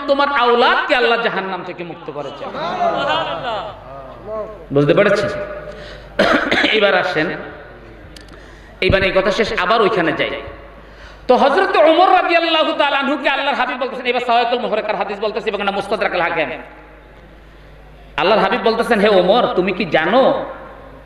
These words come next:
হাসরের ময়দানে সকলের আত্মীয়তা ছিন্ন হয়ে যাবেন?" এবং এটা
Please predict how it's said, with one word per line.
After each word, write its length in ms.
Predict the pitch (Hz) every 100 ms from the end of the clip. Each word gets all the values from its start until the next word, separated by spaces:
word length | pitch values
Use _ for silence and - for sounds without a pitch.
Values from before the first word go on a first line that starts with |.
| - - - - - - - - - - -
হাসরের 480 | 160 160 202 226 214
ময়দানে 880 | 185 190 220 226 208 202 240 302 294 349 - - - -
সকলের 840 | - 226 214 226 285 294 277 269
আত্মীয়তা 800 | 196 196 208 214 214 196 214 262 294 - - - - -
ছিন্ন 300 | 214 202 202
হয়ে 160 | 185 175
যাবেন?" 240 | 175 185
এবং 220 | 220 240
এটা 140 | 233